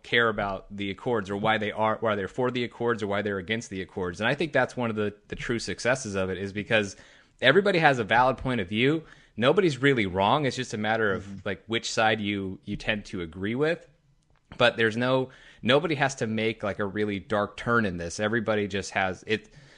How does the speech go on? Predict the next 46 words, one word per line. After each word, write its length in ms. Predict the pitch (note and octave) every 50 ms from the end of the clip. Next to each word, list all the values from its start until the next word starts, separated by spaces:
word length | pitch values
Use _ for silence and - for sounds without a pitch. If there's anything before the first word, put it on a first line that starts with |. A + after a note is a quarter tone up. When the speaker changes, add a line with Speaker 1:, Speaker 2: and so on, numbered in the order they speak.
| - _ _
Speaker 1:
You 80 | - G2+
know, 60 | G2+ -
it 180 | A2+ A#2+ -
makes 360 | - A#2+ B2+ C3+ D3 C#3+ - D#3+
it 260 | B2+ - - D2+ A2
that 240 | B2 A#2+ A#2 - B2+
much 260 | B2 A2+ - - -
more 540 | G#2+ G#2+ A2+ A2+ A2 G#2+ G#2 G#2 G2+ F2 - -
engaging 600 | A2+ G#2+ G2+ F#2 G#2+ A2 A#2+ A2+ A2 G#2+ G#2 G#2
as 120 | G2+ G2
an 80 | G#2 F#2
audience 360 | G2 G2+ G2+ G#2 G#2 F#2+ -
member, 240 | G#2+ G#2 G2+ G2 G#2+
and 80 | A2+
even 200 | D#3 G#3+ A3 F3+
that 180 | D3+ C#3 C3+ A#2
much 160 | B2 A2 -
more, 400 | - A#2+ A#2 A2+ A2 G#2 G2 F#2+ - -
uh, 220 | - G2 F#2+ F#2 F2+
sa-, 220 | - - - C3+ - -
it's 240 | A2+ A2 - -
actually 300 | C3 D3+ F#3 - D3 A#2
sad 460 | G#2+ - - D#3+ G#3 A3 C3+ G#2 F#2+ -
too 220 | - G3 E3 B2
when 160 | A2 G#2+ G#2
you're 140 | G#2 G#2 G2+
not, 340 | A2+ A#2 A2 F#2 G2+ G2 -
you 120 | B2 A2+
know, 80 | G#2+ G#2+
when 100 | A2 G#2
you're 80 | G#2
not 200 | G#2 A#2 A2+ A2
wanting 260 | A2 A2 A2 G#2+ G#2 G2+
these 180 | G2 G2 -
heroes 240 | - A#2 A2+ G#2+ G2+
to 100 | - G#2
fight 240 | - - A#2 A#2+ B2
and 80 | A2
to 60 | G2+ F#2+
come 220 | - A2+ G#2 G2+
into 120 | F#2+ F2
conflict, 500 | F2+ - - A#2 C#3+ D3+ - A#2 G#2+ G#2+
is 120 | G#2+ G2 G2
when 120 | G#2 G2+
you 100 | G2 G2
know 360 | G2 G#2 G2+ G#2 G#2 G#2 G2+